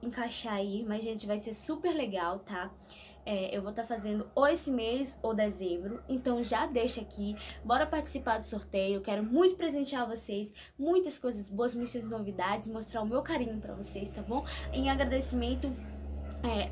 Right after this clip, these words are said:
as mensagens, a tudo que eu venho recebendo, tudo de bom que vem sendo passado pra mim, eu também quero retribuir pra vocês. Então já deixa o seu like, tá? Já se inscreve, vai lá na foto e comenta,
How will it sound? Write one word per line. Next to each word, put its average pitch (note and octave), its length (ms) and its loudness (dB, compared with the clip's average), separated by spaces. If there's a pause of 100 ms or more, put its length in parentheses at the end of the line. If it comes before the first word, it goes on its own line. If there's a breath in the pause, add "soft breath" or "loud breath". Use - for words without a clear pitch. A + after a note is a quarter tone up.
as B3 200 6
mensagens, B3 760 4
a A3+ 120 2
tudo F4 360 0
que E4+ 140 4
eu C#4+ 40 4
venho B3+ 220 2
recebendo, A#3+ 560 -2 (200)
tudo G4 260 -4
de D#4+ 100 -2
bom B3 220 0
que B3+ 100 -6
vem A#3+ 140 0
sendo A#3 260 -2
passado G#3+ 420 -6
pra G3+ 140 -6
mim, G3+ 240 -2 (300 loud breath)
eu C#4+ 140 -2
também C#4+ 240 0
quero C#4 180 2
retribuir C4+ 520 -2
pra B3 120 -6
vocês. A3 380 -4
Então F#3+ 280 -6
já G3+ 300 -2
deixa G3+ 240 -4
o - 160 -6
seu F#3+ 140 -8
like, E3 400 -4
tá? G3 260 -4 (340 loud breath)
Já A3+ 200 4
se D4+ 120 2
inscreve, G#3 640 0
vai A3+ 160 4
lá C4+ 120 2
na A3 160 -4
foto A3+ 520 -2
e B3+ 80 -8
comenta, A3+ 640 -2